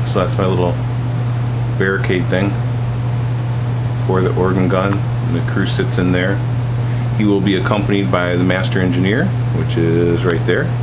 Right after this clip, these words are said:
Character model from years gone past, Burlock Gerlinson. I don't know what his model looks like now, but he's happy to be used. He has a Rune of Parrying, a Rune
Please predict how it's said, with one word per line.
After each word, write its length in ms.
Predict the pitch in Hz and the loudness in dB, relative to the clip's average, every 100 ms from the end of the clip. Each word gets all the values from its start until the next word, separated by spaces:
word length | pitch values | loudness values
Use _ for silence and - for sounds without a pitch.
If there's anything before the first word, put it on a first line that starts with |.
| - - - - - - - | -2 -2 -2 -2 -2 -2 0
Character 320 | 113 107 95 | 0 0 0
model 260 | 90 87 107 | 2 2 0
from 340 | - 92 87 - - - - | 2 2 2 0 -2 -2 0
years 260 | 90 92 90 | 0 2 0
gone 220 | - 85 | 0 0
past, 340 | 82 90 98 - | 0 0 0 -2
Burlock 400 | 82 90 90 85 | 0 2 2 0
Gerlinson. 680 | 80 87 87 87 - 92 98 | 2 2 2 0 0 0 2
I 60 | |
don't 120 | 90 | 2
know 80 | 82 | 2
what 120 | 82 | 2
his 140 | 80 - | 0 0
model 220 | 85 82 | 0 2
looks 220 | 82 80 | 0 0
like 140 | 85 - | 0 0
now, 200 | 85 80 | 0 0
but 200 | 80 80 - - - - - - - - - | 0 0 -2 -2 -2 -4 -4 -2 -2 -2 -2
he's 140 | - | 0
happy 240 | 95 - 82 | 0 0 0
to 80 | |
be 100 | 78 | 2
used. 420 | 80 78 82 - - - - | 2 2 2 0 -2 -2 0
He 160 | 110 | 0
has 400 | 98 104 101 196 | 2 2 2 2
a 120 | 92 | 2
Rune 240 | 87 107 127 | 2 2 2
of 60 | - - | 0 0
Parrying, 480 | 110 110 92 67 - - - - - - - | 0 2 2 0 -2 -2 -2 -2 -2 -2 -2
a 80 | 78 | 0
Rune 580 | 82 92 95 95 95 | 2 2 2 2 2